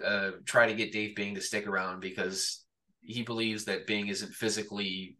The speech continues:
drained like Havlicek. He thinks he has a couple more years left in him. Uh, but Bing at, at that point, I think, was just ready to call it quits,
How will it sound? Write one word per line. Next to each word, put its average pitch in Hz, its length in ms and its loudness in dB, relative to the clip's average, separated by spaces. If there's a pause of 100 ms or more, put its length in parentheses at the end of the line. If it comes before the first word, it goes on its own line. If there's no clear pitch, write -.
drained 98 420 -2
like 90 220 -4
Havlicek. 95 600 0
He 104 120 -6
thinks 107 220 -2
he 101 120 -2
has - 400 -6
a 104 60 -10
couple 101 300 -2
more 90 140 -4
years 92 260 -4
left 87 220 -4
in 95 140 -6
him. 90 180 -10 (400)
Uh, 90 380 4
but 104 400 -6
Bing 110 280 2
at, 101 160 -4
at 95 200 -2
that 101 200 2
point, 95 300 -4
I 90 100 -2
think, 92 200 -8
was 87 100 -10
just 98 240 -4
ready 92 300 0
to 85 180 -8
call 92 240 2
it 90 120 -6
quits, - 560 -4